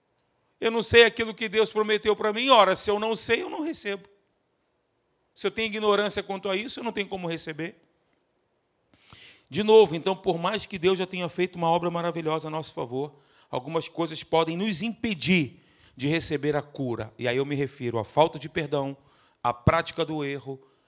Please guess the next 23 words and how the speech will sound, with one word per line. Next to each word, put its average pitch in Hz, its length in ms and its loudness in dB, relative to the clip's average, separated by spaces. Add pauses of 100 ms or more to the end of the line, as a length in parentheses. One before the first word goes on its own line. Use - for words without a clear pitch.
(160)
à 123 140 0
incredulidade 170 1120 -2
e 147 100 0
à 147 60 4
ignorância. 170 800 -4 (840)
Você 214 160 -4
sabe - 240 4
que 269 140 -2
Tiago, 208 500 4
olha 311 180 6
que 294 120 -4
interessante, 226 560 -2
o - 20 -12
que 285 80 -6
que 339 140 0
Tiago 233 400 0
diz 175 220 -6
aqui 185 160 -10
no 190 100 -12
capítulo 180 480 -2
cinco, - 500 -4 (400)
versículo 190 500 2
dezesseis? 147 800 -6